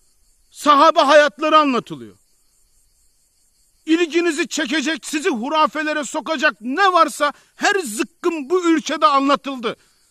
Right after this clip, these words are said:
Televizyonlarda, Ramazan aylarında. Adam ayda altmış bin lira alıyor. Geliyor millete orada üç bin beş yüz lirayla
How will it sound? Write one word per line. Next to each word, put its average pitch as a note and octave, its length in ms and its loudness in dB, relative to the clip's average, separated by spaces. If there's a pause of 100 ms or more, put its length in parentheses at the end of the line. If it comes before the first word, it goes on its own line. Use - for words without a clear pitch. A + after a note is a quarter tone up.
(140)
Televizyonlarda, B3+ 880 -2
Ramazan C4+ 400 2
aylarında. D#3+ 580 -4 (360)
Adam D#4 280 2
ayda D#4 260 2
altmış D4 460 -4
bin D4+ 140 0
lira D#4 200 4
alıyor. C4+ 360 0 (1080)
Geliyor E4 500 4 (140)
millete D4+ 580 0 (200)
orada D#4 300 0
üç D#4 220 -4
bin E4 160 -2
beş F#4 220 -2
yüz C4 160 -6
lirayla D#4+ 400 0